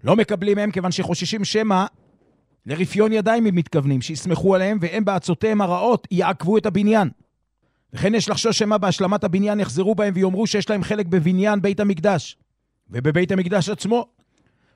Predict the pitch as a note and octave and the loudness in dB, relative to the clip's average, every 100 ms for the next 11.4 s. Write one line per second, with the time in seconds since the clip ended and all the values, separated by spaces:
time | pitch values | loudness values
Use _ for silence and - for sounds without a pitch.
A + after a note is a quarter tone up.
0 | - G#3 G3+ - G3+ G3 F3 G3 G3 G#3 | 2 4 4 4 0 2 0 0 2 2
1 | - G3+ G#3 E3 F3+ E3+ E3 G3+ _ _ | 2 2 2 2 4 4 4 0 _ _
2 | _ _ _ - A#2+ C#3 G3+ G3+ A3+ G#3 | _ _ _ -10 0 2 4 2 2 0
3 | F3+ F#3+ G3 G3 D#3+ D3 E3 - - _ | 2 2 2 0 2 2 0 -4 -20 _
4 | C#3+ D#3+ E3 G#3+ A3 A3 F3+ C#3+ G#3 F3 | -8 0 2 2 2 2 2 2 2 2
5 | G3+ F#3+ G#3 - G3 F#3 G3+ G3 F#3 F#3 | 0 0 0 -2 0 0 0 0 0 0
6 | F#3+ F3+ E3+ F3 G#3 G3+ G3+ F#3+ F#3 G3 | 0 0 0 0 0 -2 -2 -2 0 0
7 | G3 F3 F#3 G3 G3 F3 F3+ F#3+ F3+ F3 | 0 -2 0 0 0 0 0 0 0 0
8 | E3 F3+ F#3 G3 F3 G#3 A#3+ F3 _ _ | 0 -2 0 -2 0 2 2 0 _ _
9 | _ _ _ G#2+ B2 F#3 F#3+ G#3 D#3 G3 | _ _ _ -4 0 2 2 0 0 0
10 | F3 G3 G3+ F#3 G3 E3 G3 D#3+ E3+ D3 | 0 0 -2 -2 -2 -2 -4 0 0 2
11 | F3 E3 C#3+ | 4 4 2